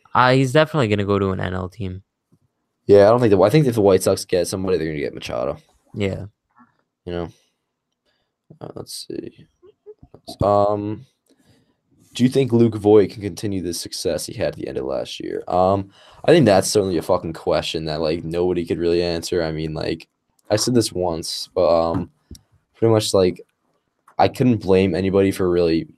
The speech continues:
Speaker 2: saying Voit will have a really good year or a really bad year, to be honest. It's just, like, whoever's guess, you know?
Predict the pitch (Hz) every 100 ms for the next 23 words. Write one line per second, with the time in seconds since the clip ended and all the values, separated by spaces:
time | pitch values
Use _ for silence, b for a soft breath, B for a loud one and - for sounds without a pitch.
0 | _ - - 90 85 82 87 73 87 85
1 | 78 78 90 95 92 95 95 98 87 80
2 | 78 78 78 76 67 73 76 71 - 73
3 | 73 78 - - - 80 78 78 _ _
4 | _ - _ _ _ - 107 95 87 85
5 | 85 82 - 85 87